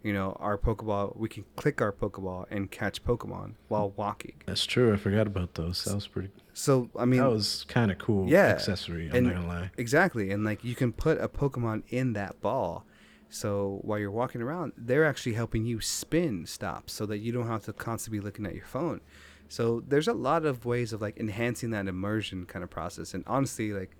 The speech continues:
Speaker 1: I'm not gonna sit here and say, like, I, like, I'm a thirty-year-old man. I'm a thirty, thirty-year-old adult-ish.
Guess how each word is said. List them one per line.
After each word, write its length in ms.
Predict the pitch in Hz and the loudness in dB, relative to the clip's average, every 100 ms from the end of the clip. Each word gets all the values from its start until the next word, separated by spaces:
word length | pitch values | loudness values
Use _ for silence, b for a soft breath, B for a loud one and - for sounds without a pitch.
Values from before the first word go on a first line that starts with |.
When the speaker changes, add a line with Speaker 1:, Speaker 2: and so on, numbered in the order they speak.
| B B B - - | B B B -18 -2
Speaker 1:
I'm 80 | 196 | 4
not 120 | 190 | 6
gonna 140 | 143 117 | 6 2
sit 220 | - 107 | 0 0
here 200 | 127 123 | 2 2
and 160 | 110 | 0
say, 200 | - 120 | 0 0
like, 200 | 113 107 - | 2 -2 -2
I, 80 | 139 | 2
like, 160 | 131 - | 2 2
I'm 180 | 131 123 | 0 0
a 40 | |
thirty-year-old 760 | - 123 117 110 110 104 104 101 - _ - | 2 2 4 2 2 2 0 -4 -12 _ -2
man. 380 | 113 107 98 104 | 2 2 2 0
I'm 160 | 110 | -2
a 40 | 107 | -2
thirty, 360 | - 107 107 107 _ _ | 0 0 0 -2 _ _
thirty-year-old 640 | 127 131 156 123 120 120 110 | 2 6 6 6 4 2 -2
adult-ish. 1040 | 104 113 110 107 - - 104 101 - - | -2 0 2 2 -2 -2 0 2 -2 -6